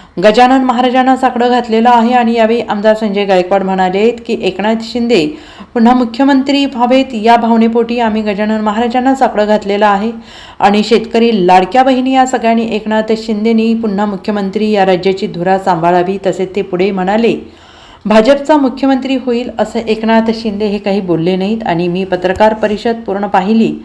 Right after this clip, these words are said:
त्यामध्ये नरेंद्र मोदी आणि अमित शहा यांना सांगितलं की शिवसेना आपल्या पाठीशी आहे आणि जो निर्णय तुम्ही घ्याल तो आम्हाला मान्य आहे अशी भूमिका त्यांनी मांडली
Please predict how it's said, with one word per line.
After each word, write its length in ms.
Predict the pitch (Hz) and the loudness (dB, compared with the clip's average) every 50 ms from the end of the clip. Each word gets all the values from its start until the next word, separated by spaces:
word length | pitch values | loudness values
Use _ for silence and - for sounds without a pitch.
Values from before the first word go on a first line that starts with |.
| - - - - - _ _ - | -18 -20 -20 -20 -20 _ _ 2
त्यामध्ये 360 | 220 220 220 226 226 226 233 | 2 4 4 4 4 4 2
नरेंद्र 440 | 220 196 185 190 208 220 220 240 247 | 2 2 0 0 0 -2 -2 -2 -2
मोदी 280 | 240 247 240 233 254 | -2 -2 -2 -2 0
आणि 240 | 262 254 247 240 247 | 2 2 2 2 0
अमित 220 | 240 233 220 226 226 | -2 0 0 0 -2
शहा 360 | 226 - - 240 220 226 202 | -2 0 0 2 2 2 2
यांना 300 | 180 185 180 180 196 202 | 2 0 -2 -4 -4 -4
सांगितलं 460 | - 220 202 180 202 214 220 214 180 | -4 -4 -4 -4 -6 -4 -2 -2 -2
की 160 | 170 - 196 | -2 -4 -6
शिवसेना 480 | 185 - 202 190 190 190 202 196 196 202 | -6 -4 -2 -2 -2 -2 -2 -2 0 0
आपल्या 220 | 190 190 190 196 | 0 0 -2 0
पाठीशी 420 | 190 185 175 170 - 190 185 - 220 | 0 0 0 0 -2 -4 -2 0 0
आहे 300 | 208 196 190 202 220 240 233 - - - - - - - - | 0 0 0 -2 -6 -6 -8 -12 -16 -20 -20 -20 -20 -8 -4
आणि 180 | - 196 196 208 | -2 0 0 2
जो 160 | 185 214 220 | 2 4 4
निर्णय 340 | 220 226 233 233 226 247 262 | 4 4 2 2 2 2 2
तुम्ही 220 | - - 262 277 | 0 0 -2 -2
घ्याल 360 | 262 226 - 247 247 233 196 190 - | -2 -2 2 2 4 4 2 0 0
तो 40 | 247 | 2
आम्हाला 320 | 233 220 208 226 233 240 | 2 2 2 2 2 2
मान्य 360 | 233 226 202 185 185 202 214 | 2 2 2 2 0 0 -2
आहे 220 | 220 214 202 220 233 226 | -2 -2 -2 -4 -6 -6
अशी 160 | - - - | -6 -6 -6
भूमिका 440 | 220 220 202 196 214 220 226 247 247 | -6 -6 -4 -4 -4 -2 0 2 0
त्यांनी 280 | 254 247 233 190 175 185 | 2 2 0 -2 -2 -2
मांडली 380 | 185 180 170 156 156 180 226 | -2 -2 -2 -2 -4 -6 -6